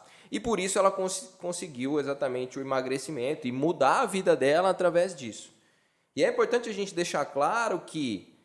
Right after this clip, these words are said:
isso aconteceu muito mais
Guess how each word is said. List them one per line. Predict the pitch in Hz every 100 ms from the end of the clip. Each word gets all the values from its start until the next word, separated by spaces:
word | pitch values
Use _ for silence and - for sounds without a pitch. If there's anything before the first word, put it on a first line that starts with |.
| _ _ _ _
isso | 180 254 -
aconteceu | 214 190 175 170 135 - 156 202 170 113 -
muito | 165 180 208 277 330 - 254
mais | 190 147 131 104 - -